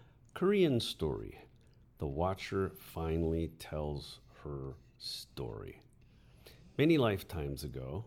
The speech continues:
just before I was married, I lived on the southernmost Korean island.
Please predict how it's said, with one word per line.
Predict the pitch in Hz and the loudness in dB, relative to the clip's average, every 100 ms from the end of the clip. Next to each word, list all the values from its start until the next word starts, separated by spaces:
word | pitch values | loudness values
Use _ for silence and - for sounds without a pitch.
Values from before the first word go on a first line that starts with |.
| - | -6
just | 87 - | -8 -6
before | 67 65 64 | -12 -10 -10
I | 55 | -10
was | 57 87 | -8 0
married, | 95 58 76 - - - - - - | 0 0 -6 -8 -20 -20 -20 -20 -4
I | 107 131 | 2 4
lived | 113 107 98 | 6 4 4
on | 90 | 2
the | 76 | 2
southernmost | - - 123 127 107 110 - - | 0 0 2 2 2 2 -2 -4
Korean | 98 104 104 80 | 2 4 4 0
island. | 69 65 62 | -8 -8 -10